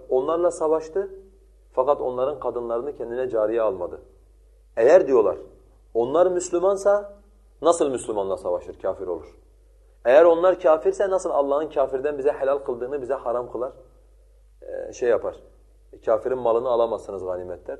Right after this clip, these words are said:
İkinci budur diyorlar. Üçüncüsü ise anlaşmada diyorlar, nasıl müminlerin emiri olma sıfatından vazgeçti? Yani nasıl, e, de, bu a-, şeyi bitirdi?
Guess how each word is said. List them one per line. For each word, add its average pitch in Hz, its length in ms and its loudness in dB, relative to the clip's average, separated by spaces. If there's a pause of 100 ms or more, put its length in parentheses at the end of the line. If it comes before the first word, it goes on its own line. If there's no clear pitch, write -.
İkinci 120 360 -8
budur 120 240 -4
diyorlar. 110 240 -6 (580)
Üçüncüsü 139 400 -8
ise 175 160 -2
anlaşmada 139 680 -2
diyorlar, 147 320 -2 (400)
nasıl 156 280 -2
müminlerin 127 520 -4
emiri 123 280 -4
olma 120 260 -2
sıfatından 110 580 -8
vazgeçti? 92 520 -8 (720)
Yani 95 260 -6
nasıl, 120 420 -6
e, - 340 -18
de, 107 240 -6
bu 101 160 -4
a-, 95 100 -8
şeyi 104 260 -8
bitirdi? 98 460 -8